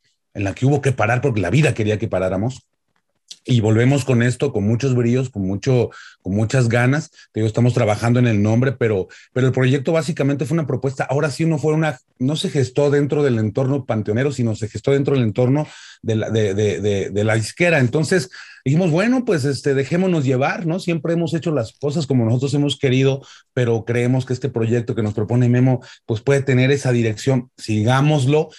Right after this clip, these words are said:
veamos ahora, dejémonos llevar de la mano ahora de la disquera de una manera distinta como lo hemos hecho veinticinco años antes. Y, y estamos muy contentos con el resultado, fíjate, estamos muy contentos con el resultado, tanto en la, en lo musical como, como en lo que venimos haciendo ahorita de, de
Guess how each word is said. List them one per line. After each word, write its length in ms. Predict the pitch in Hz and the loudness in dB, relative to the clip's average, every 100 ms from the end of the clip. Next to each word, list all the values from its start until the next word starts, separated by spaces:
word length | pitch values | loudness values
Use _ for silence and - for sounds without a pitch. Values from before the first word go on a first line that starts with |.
| - | -20
veamos 640 | - 87 107 117 135 139 131 | -8 -2 0 2 0 0 0
ahora, 480 | 120 127 135 123 - _ | 0 0 0 -2 -6 _
dejémonos 500 | 117 139 151 160 147 | -8 -2 0 2 2
llevar 380 | 120 117 127 135 | 0 0 0 0
de 80 | 143 | 0
la 140 | 117 | 0
mano 300 | 113 123 139 | 0 0 0
ahora 340 | 127 120 123 127 | -2 -2 0 -2
de 100 | 110 | -2
la 100 | 101 | -6
disquera 460 | 98 - 127 127 - - | -8 -4 -2 -2 -6 -4
de 80 | 135 | -2
una 160 | 151 | 0
manera 300 | 151 135 147 | 0 0 0
distinta 240 | 123 - 127 143 | -2 -4 -4 -4
como 180 | 120 107 | -4 -2
lo 80 | 110 | 0
hemos 220 | 131 131 | 0 -2
hecho 320 | 135 135 143 | -4 -2 -4
veinticinco 580 | 131 113 95 123 120 123 | -2 -4 -4 -4 -2 0
años 300 | 120 131 110 | 2 0 0
antes. 380 | 110 110 139 - - - - - - | -2 -2 -6 -8 -18 -20 -20 -14 -2
Y, 800 | 151 151 147 143 143 143 139 135 _ | 2 4 4 4 4 4 2 -2 _
y 100 | 139 | 0
estamos 240 | 135 165 196 | 2 2 2
muy 120 | 196 | 2
contentos 320 | 165 180 175 | 0 -2 0
con 120 | 151 | 0
el 60 | 120 | -2
resultado, 440 | 110 107 127 123 | -2 -2 -2 -2
fíjate, 360 | - 110 98 95 | -6 -10 -10 -6
estamos 200 | 131 139 | -2 0
muy 120 | 143 | 0
contentos 260 | 127 127 113 | 0 0 0
con 120 | 117 | -2
el 60 | |
resultado, 500 | 92 90 80 110 113 - - - | -2 -4 -2 0 0 -2 -18 -10
tanto 240 | 107 98 98 | -6 -2 -2
en 60 | |
la, 120 | 92 - | -2 -2
en 100 | 104 | -2
lo 60 | |
musical 440 | 98 95 101 135 135 | -2 -2 -2 -2 0
como, 360 | 139 117 131 | 2 2 0
como 260 | - 101 92 | -2 -2 0
en 80 | 95 | -2
lo 80 | 92 | -2
que 100 | 98 | 0
venimos 380 | 101 113 113 | 2 2 2
haciendo 300 | - - 110 | -2 0 0
ahorita 280 | 104 104 104 | 2 0 0
de, 200 | 87 78 | -2 -2
de 300 | 78 65 60 | -4 -6 -8